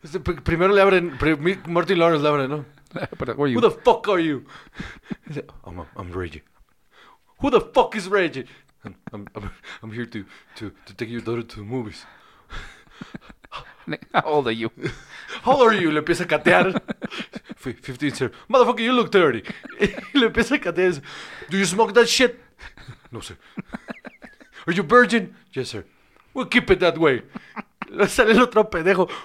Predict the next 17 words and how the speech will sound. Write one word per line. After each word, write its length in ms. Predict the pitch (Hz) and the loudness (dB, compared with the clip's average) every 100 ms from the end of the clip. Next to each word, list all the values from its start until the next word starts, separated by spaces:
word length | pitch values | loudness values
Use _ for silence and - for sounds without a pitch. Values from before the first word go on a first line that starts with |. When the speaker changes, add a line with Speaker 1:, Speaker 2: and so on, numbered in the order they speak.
| - | 0
Speaker 1:
"Who's 180 | 349 381 | 4 6
the 140 | 370 359 | 4 4
door?" 420 | - - 427 269 - 233 - _ - | 4 4 2 -6 -18 -20 -20 _ -20
Speaker 2:
It's 100 | 214 - _ - - - - | -20 -20 _ -20 -20 -20 -6
Speaker 1:
"Reggie. 300 | 240 302 302 285 294 294 254 202 | 4 6 6 2 0 2 0 -4
Speaker 2:
Reggie. 40 | - - - | -8 -20 2
Speaker 1:
Who 140 | 339 | 2
the 60 | 339 320 208 - | 4 2 2 2
fuck 240 | 359 240 294 | 2 2 -6
is 120 | 247 | 2
Reggie?" 640 | 302 285 202 240 180 180 - | 4 6 2 -4 -6 -8 -8
Speaker 2:
<laughs> 60 | - - - - - _ - _ - _ - - _ - - - - - - _ - - _ - - - - 226 208 | -16 -16 -16 -16 -18 _ -18 _ -10 _ -14 -14 _ -20 -20 -20 -20 -20 -20 _ -20 -20 _ -18 -14 -8 -8 -8 -8
Just 180 | - - | -10 -8
come 180 | 190 165 | -4 -2
out 80 | 160 | -2
of 80 | |
prison. 440 | 156 170 160 - | 0 -2 -2 -8